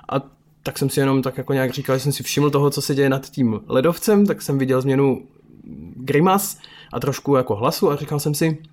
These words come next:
"Hele, mm, co se vlastně jako děje, jako máš, máš k tomu něco, jako tady k tomu?" A ona vlastně říkala, že jí bylo líto, že jsem,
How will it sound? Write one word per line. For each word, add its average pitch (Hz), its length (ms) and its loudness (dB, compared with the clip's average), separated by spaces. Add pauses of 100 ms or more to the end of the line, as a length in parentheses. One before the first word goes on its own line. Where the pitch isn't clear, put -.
(680)
"Hele, 160 340 2 (240)
mm, 143 480 2 (600)
co - 140 -4
se 180 120 2
vlastně 160 520 4
jako 147 220 -2
děje, 151 220 6
jako 165 160 4
máš, 156 260 2
máš 147 220 0
k - 40 -16
tomu 156 160 4
něco, 147 320 4
jako 147 160 2
tady 151 140 2
k 147 40 -8
tomu?" 139 180 0 (720)
A 170 80 2
ona 208 160 6
vlastně 214 480 4 (680)
říkala, 202 540 4
že 190 240 6
jí 190 280 2
bylo 190 200 6
líto, 180 440 2 (520)
že 160 180 0
jsem, 180 480 2